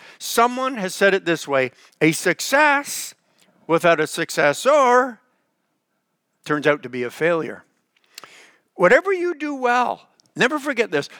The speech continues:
the most important thing that you can do is to help someone from the next generation get into a place where they can learn to do it well. Uh, that's what Moses did for Joshua,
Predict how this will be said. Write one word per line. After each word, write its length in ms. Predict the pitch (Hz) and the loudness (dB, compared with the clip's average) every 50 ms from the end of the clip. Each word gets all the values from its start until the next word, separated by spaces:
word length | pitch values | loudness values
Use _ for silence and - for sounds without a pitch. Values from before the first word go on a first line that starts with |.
| - - | -2 0
the 100 | 170 170 | 0 2
most 420 | 185 226 262 311 349 285 - - | 4 4 4 4 2 0 -4 -6
important 540 | 294 269 214 - 254 254 240 - 220 226 202 | -6 -6 -4 0 2 2 2 2 -2 -14 -8
thing 480 | - - 220 220 226 233 233 226 220 | -4 -2 -2 -2 -2 -4 -8 -10 -6
that 200 | 180 - 185 - | -4 -4 -4 -4
you 220 | - 190 208 214 208 | -6 -6 -6 -6 -4
can 340 | - - 190 190 185 175 151 | -4 -4 -4 -4 -4 -6 -6
do 720 | 156 190 208 196 180 156 131 120 120 117 123 143 147 - - - - - | -4 -2 0 2 2 0 0 -2 -4 -6 -8 -10 -12 -16 -20 -20 -6 0
is 180 | - 175 170 - | 2 2 2 2
to 140 | - 196 175 | 2 2 2
help 320 | 165 170 196 240 - - - | 4 4 4 4 2 0 -4
someone 380 | - 233 233 226 220 214 196 | -4 -2 -2 -2 -4 -6 -8
from 280 | - - 202 196 185 180 | -6 -4 -4 -4 -2 0
the 120 | 180 180 | 0 0
next 640 | 175 170 165 165 180 254 311 - - - - - - | 0 -2 -4 -2 0 0 0 0 -4 -8 -10 -10 -4
generation 1000 | - - 214 196 180 165 147 139 135 131 127 123 - - - 143 139 143 151 - - - - - _ _ _ _ _ _ _ _ _ _ - - | -2 -2 0 2 0 0 0 0 0 0 0 -2 -2 -4 -4 -4 -4 -6 -8 -12 -16 -20 -20 -20 _ _ _ _ _ _ _ _ _ _ -18 -2
get 200 | 120 147 202 233 | 2 4 4 4
into 260 | 262 302 311 311 262 240 | 4 0 -2 0 0 -2
a 60 | 214 | -2
place 720 | - - - 233 220 220 247 277 269 - - - - - - _ | -2 -2 2 2 4 4 2 0 -4 -8 -10 -12 -12 -14 -12 _
where 160 | - 170 175 | 0 0 2
they 160 | 160 202 220 220 | 4 4 4 4
can 200 | - 196 190 185 | 2 -2 -2 -2
learn 200 | 185 180 185 160 | -4 -4 -4 -6
to 100 | 151 151 | -8 -6
do 220 | 135 156 151 127 | -6 -4 -4 -4
it 140 | 120 - _ | -6 -8 _
well. 580 | - 120 113 113 98 92 - - - - _ _ _ _ _ _ _ _ _ _ _ _ - - - - - - - - | -4 -2 -2 -2 -2 -6 -10 -16 -20 -20 _ _ _ _ _ _ _ _ _ _ _ _ -20 -20 -20 -20 -20 -4 0 2
Uh, 180 | 202 233 240 | 2 4 4
that's 240 | 233 269 285 330 - | 4 4 2 2 0
what 160 | 349 330 285 | -4 -6 -6
Moses 880 | 254 247 254 254 254 247 226 170 147 143 123 101 - - - - - - _ _ - | 0 2 4 4 4 4 0 -4 -6 -10 -12 -12 -12 -12 -12 -12 -14 -18 _ _ -2
did 240 | 127 170 196 196 - | 2 2 2 2 0
for 520 | - - 190 175 175 170 165 160 165 - - | -4 -4 -2 2 4 4 4 4 2 -2 -4
Joshua, 800 | - - 180 196 202 190 - - 156 139 131 120 117 113 123 | 2 4 6 6 6 4 0 -4 -8 -6 -2 0 0 0 0